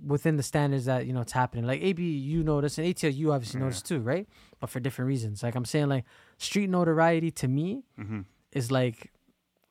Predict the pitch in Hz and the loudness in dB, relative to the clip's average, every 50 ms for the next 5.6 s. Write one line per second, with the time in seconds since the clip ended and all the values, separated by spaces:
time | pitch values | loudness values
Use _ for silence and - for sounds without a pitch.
0 | _ _ _ _ _ _ _ _ _ _ _ _ - - - - - 392 - 156 | _ _ _ _ _ _ _ _ _ _ _ _ 0 0 0 2 4 6 6 6
1 | 120 127 - 147 180 214 220 - 185 226 285 269 285 247 196 202 202 - - - | 4 2 6 6 8 8 8 6 4 2 2 2 0 0 0 0 -2 -2 -2 -4
2 | 196 156 - 156 143 147 147 - - _ _ _ _ _ _ _ _ _ _ _ | -4 -2 2 4 4 4 4 2 -4 _ _ _ _ _ _ _ _ _ _ _
3 | _ - 147 147 143 143 147 151 156 143 - 143 131 127 123 120 113 107 127 117 | _ 2 2 4 6 6 6 6 4 4 2 2 2 4 2 2 2 0 0 0
4 | - 123 120 120 110 117 131 120 127 151 151 147 - - 160 147 139 139 139 143 | 2 2 2 2 0 0 -2 0 4 4 4 4 4 2 2 2 4 4 2 2
5 | - 143 127 123 123 123 123 117 - 139 123 | 0 -2 -4 -2 -2 -4 -4 -4 -4 -6 -6